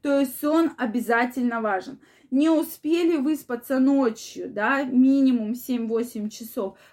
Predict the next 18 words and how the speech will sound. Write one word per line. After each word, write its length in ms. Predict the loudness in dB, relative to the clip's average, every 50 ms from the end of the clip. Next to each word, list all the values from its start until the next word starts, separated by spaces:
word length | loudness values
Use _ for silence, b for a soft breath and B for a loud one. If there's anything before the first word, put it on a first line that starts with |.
| b b
поспите 640 | 0 0 0 0 -2 -2 -2 -2 -2 -2 -2 0 2
днём, 380 | 2 2 0 0 -6 -4 -4
даже 320 | -2 0 0 0 0 -4 -6
просто 560 | -4 0 2 4 4 2 0 -6 -10 -10 -6
закрыть 480 | -6 -8 -8 -6 -6 -6 -6 -6 -4
глаза, 560 | -2 0 0 0 0 0 0 0 0 0 -2 -6
в 60 | _
кресле 580 | -10 -8 -6 -4 -2 -2 -2 -2 -4 -6 -10 -10
полежать, 760 | -8 -6 -4 -4 -4 -4 -4 -4 -4 -2 -2 -2 -4 -4 -8 B -20 B B -6
подремать, 680 | -4 -4 -2 0 0 0 0 2 0 0 0 0 -2 -6
это 280 | -6 -10 -6 -6 -6 -6
тоже 320 | -2 -2 -2 -2 0 -2
будет 380 | -2 -2 -2 -2 -2 -2 0 0
очень 340 | 0 0 0 -6 -6 -6 -4
полезно 500 | -6 -4 0 0 0 0 0 -2 -4 -4
для 200 | -6 -8 -8 -4
вашего 400 | -4 -6 -6 -6 -8 -8 -8 -8
здоровья. 500 | -8 -12 -12 -12 -10 -12 -14 -14 -18